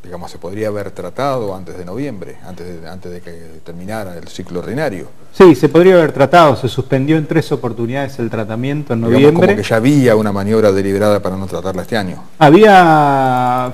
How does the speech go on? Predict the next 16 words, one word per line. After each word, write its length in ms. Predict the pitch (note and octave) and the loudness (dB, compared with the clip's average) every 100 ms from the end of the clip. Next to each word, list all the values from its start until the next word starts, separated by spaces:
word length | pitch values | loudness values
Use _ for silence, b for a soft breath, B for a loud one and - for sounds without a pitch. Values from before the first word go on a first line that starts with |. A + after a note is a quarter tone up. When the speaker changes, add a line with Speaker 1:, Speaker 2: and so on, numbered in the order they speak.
| - | 2
Speaker 2:
falta 340 | F#3 G3 F#3+ | 4 6 4
de 60 | D#3+ | 6
voluntad 680 | D3 C#3+ C#3+ C#3 F#3 G#3+ A3+ | 6 6 4 6 6 6 4
de, 720 | F#3 D3 C3 B2 A#2 A#2 A#2 | 0 0 0 0 0 -4 -4
de, 200 | A2+ A2+ | -4 -2
de 140 | A2 A2+ | -2 0
parte, 320 | E3 F3 D3+ | 2 2 0
sobre 300 | C#3 C3 A#2+ | 0 0 2
todo, 400 | E3 E3 D3 C3 | 4 4 4 2
de, 320 | A2+ A2+ A2 | 0 0 -2
de, 500 | G#2 A2 G#2+ G#2+ G2+ | -4 -4 -4 -8 -6
de 160 | G#2 C3+ | 4 6
un 140 | E3 | 6
sector 400 | - C3 C#3+ C3+ | 4 0 2 2
del 140 | B2 | 2
gobierno, 680 | B2 C3 E3+ F3+ F#3+ F#3 D3 | 2 4 2 2 -2 -6 -12